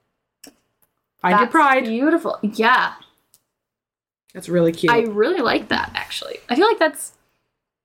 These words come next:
Speaker 2: unique from other cards that we've pulled.
Speaker 1: Yeah, it is.
Speaker 2: In terms of the message. So the second card I have is the World,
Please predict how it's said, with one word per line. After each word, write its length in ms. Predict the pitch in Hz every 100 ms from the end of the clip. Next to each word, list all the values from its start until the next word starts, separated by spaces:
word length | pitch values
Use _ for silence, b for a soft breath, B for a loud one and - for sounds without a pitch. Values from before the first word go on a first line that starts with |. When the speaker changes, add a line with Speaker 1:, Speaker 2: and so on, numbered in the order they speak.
| _ _ _ _ _ _
Speaker 2:
unique 440 | 220 240 247 -
from 220 | - 208 170
other 180 | 190 185
cards 240 | - -
that 60 | -
we've 200 | 220 -
pulled. 320 | 208 - 214
Speaker 1:
Yeah, 340 | 202 185 165
it 120 | 190 190
is. 440 | 185 170 - - 220
Speaker 2:
In 80 | 214
terms 200 | 208 202
of 80 | 208
the 80 |
message. 500 | 110 - - - - _ _ _ _ _ _ B B B B
So 240 | - 214 208
the 100 | 208
second 540 | - 262 359 349 330
card 260 | - 311 302
I 160 | 196 190
have 360 | 202 190 190 -
is 280 | 190 185 -
the 140 | 190
World, 760 | 180 170 175 180 208 302 415